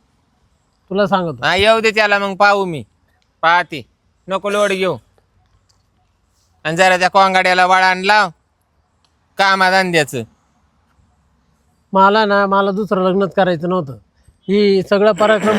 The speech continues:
Speaker 1: तुझा आहे.
Speaker 2: अरे मग तुला का काय बियाण्याला ठेवायचं होतं का काय गावामध्ये?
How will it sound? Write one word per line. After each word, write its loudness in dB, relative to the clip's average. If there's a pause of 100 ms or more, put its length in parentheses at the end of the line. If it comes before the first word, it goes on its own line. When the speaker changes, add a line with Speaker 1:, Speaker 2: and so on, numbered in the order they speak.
(120)
Speaker 1:
तुझा 2
आहे. -4 (1120)
Speaker 2:
अरे 0
मग -2
तुला 2
का 0
काय 0
बियाण्याला 2
ठेवायचं -4
होतं 0
का 2
काय 0
गावामध्ये? 0